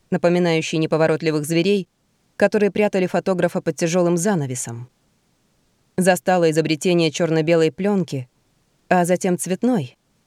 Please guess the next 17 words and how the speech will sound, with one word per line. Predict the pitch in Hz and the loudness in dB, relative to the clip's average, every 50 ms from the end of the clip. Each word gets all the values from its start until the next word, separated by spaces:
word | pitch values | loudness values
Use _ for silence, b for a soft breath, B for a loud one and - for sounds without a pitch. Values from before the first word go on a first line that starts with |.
| _ _ _ _ _ _ _ _ _ _ _ _ _ _ _ _ _ | _ _ _ _ _ _ _ _ _ _ _ _ _ _ _ _ _
Неподвижные | - 190 180 175 175 160 156 160 175 170 156 160 160 160 143 | 0 0 2 2 2 2 2 0 0 0 0 0 0 0 0
кадры | - 190 185 170 165 151 | 0 0 0 0 0 -2
превратились | - 160 156 165 160 160 - 175 165 160 156 - | 0 0 0 0 0 -2 -2 -2 -2 -2 -2 -2
в | 180 | -4
видео, | 170 165 196 208 180 196 185 180 170 - _ _ _ _ _ _ _ _ _ - | -2 -2 -2 0 0 0 0 0 -2 -4 _ _ _ _ _ _ _ _ _ -2
аналоговая | - 196 202 208 208 202 202 185 190 190 185 185 175 | 0 2 2 2 2 2 2 2 2 2 2 2 2
аппаратура | - 185 180 175 170 - 214 208 180 | 2 2 0 0 0 0 -2 -2 -2
стала | - - 190 180 175 170 | -2 0 2 2 2 2
цифровой — | - - 175 - 185 180 180 196 226 208 143 123 - _ _ _ _ _ _ _ _ _ _ _ _ _ _ _ _ | 0 -2 -2 0 0 0 0 0 0 -2 -4 -6 -8 _ _ _ _ _ _ _ _ _ _ _ _ _ _ _ _
а | - 180 175 | 0 2 2
огромные | 170 160 165 170 175 170 165 156 160 156 156 | 2 2 2 2 2 2 2 0 0 0 -2
истории | 143 - - 180 180 165 156 147 135 131 _ _ _ _ _ _ _ _ _ - | -2 -2 -2 0 2 2 2 0 -2 -4 _ _ _ _ _ _ _ _ _ -2
легко | - 202 208 196 - - 240 | 0 0 0 0 -2 -4 -4
помещаются | - 185 170 175 160 - - 185 175 165 - - 160 | 0 0 0 0 0 0 0 0 0 0 0 0 0
на | 156 151 | 2 2
одной | 147 143 151 151 151 147 | 2 0 0 0 0 0
ладони. | 143 143 139 135 143 131 131 127 123 123 123 | 0 -2 -2 -4 -6 -6 -6 -8 -10 -12 -14